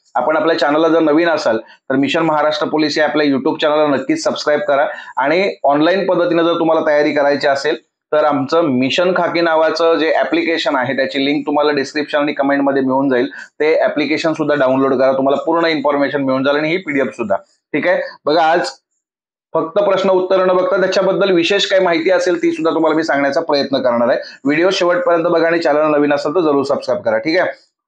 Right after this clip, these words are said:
आणि व्हिडिओ नक्कीच शेअर करा. बघा, पहिल्या प्रश्नापासून आपण start करूयात. मुंबई हे शहर किती बेटांचे मिळून बनलेले आहे? तर सात बेटांचे आहे. मुंबई शहर हे सात बेटांचं आहे. ती सात बेटं कोणती?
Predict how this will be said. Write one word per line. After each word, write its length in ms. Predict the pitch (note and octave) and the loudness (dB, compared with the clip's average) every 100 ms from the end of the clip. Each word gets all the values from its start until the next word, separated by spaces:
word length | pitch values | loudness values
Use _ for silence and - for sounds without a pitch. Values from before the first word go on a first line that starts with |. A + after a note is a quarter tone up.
| _ _ - - | _ _ -20 -6
आणि 400 | B2+ D3+ E3 D#3+ - | -2 0 0 -2 0
व्हिडिओ 280 | C#3+ D3 E3 | 0 2 0
नक्कीच 280 | D#3 - | 0 -2
शेअर 260 | E3+ E3+ D3 | -2 0 0
करा. 280 | C3 A2+ F#2 - _ _ - | 0 0 -2 -6 _ _ -4
बघा, 360 | D#3 F3 E3 - - _ | 0 2 0 -4 -12 _
पहिल्या 300 | - E3+ F#3 | -2 2 2
प्रश्नापासून 480 | F#3 F3+ F3+ F3 F3 | 2 0 0 0 0
आपण 140 | D#3+ E3 | 0 0
start 260 | E3 D#3 | 0 0
करूयात. 340 | D3+ E3 C#3+ D3 - - _ _ _ _ _ _ _ _ _ | 0 0 2 0 -4 -12 _ _ _ _ _ _ _ _ _
मुंबई 500 | C3+ D#3 E3+ G3 G#3 - - | -2 0 2 0 0 -4 -8
हे 200 | - D#3+ | -4 -2
शहर 340 | D#3+ F#3 F3 D3 | 0 2 2 0
किती 320 | - E3 G3 | 0 -2 0
बेटांचे 640 | F3+ D#3 D#3+ D#3 F3 E3+ | 0 2 0 0 0 -2
मिळून 400 | - C3 D#3+ F3+ | -2 0 0 2
बनलेले 340 | E3 D3 C#3+ C#3+ | 2 2 2 2
आहे? 240 | B2+ A#2 - - _ - | 0 -2 -4 -10 _ -2
तर 260 | D#3+ E3 - | 0 0 -2
सात 360 | - - D#3 E3 | -4 -2 0 2
बेटांचे 460 | E3 D#3 D3+ D3 | 0 0 0 2
आहे. 160 | D3+ C#3 | 0 0
मुंबई 380 | D3+ C3+ C#3 D3 | 0 2 2 2
शहर 200 | D3 C3+ | 0 2
हे 100 | C#3+ | 0
सात 180 | C#3 B2+ | 0 0
बेटांचं 460 | C3+ B2+ C3 B2 | 0 0 0 0
आहे. 80 | B2+ | -2
ती 200 | B2 E3 | -2 -4
सात 220 | - D#3+ | -2 0
बेटं 320 | E3 D#3+ D#3 | 0 0 0
कोणती? 400 | E3 F3 A3 - | 0 0 0 -2